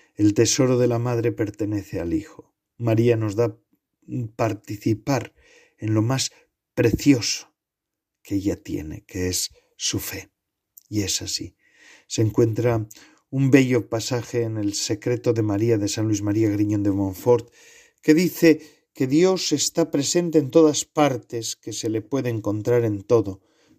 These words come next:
pero ma-, pero que en María se hace presente en los pequeños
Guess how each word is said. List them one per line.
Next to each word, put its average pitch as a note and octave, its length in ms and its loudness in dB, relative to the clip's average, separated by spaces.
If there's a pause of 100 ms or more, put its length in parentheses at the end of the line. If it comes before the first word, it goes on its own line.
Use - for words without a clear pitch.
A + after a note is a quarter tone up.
(160)
pero B2+ 240 2
ma-, D3+ 400 2 (100)
pero A#2+ 260 -2
que C3+ 120 2
en C3 100 -2
María C3 540 4
se - 180 -4
hace D3+ 160 0
presente F3+ 960 -4 (280)
en G#2+ 120 -2
los G#2 200 0
pequeños A#2+ 760 -2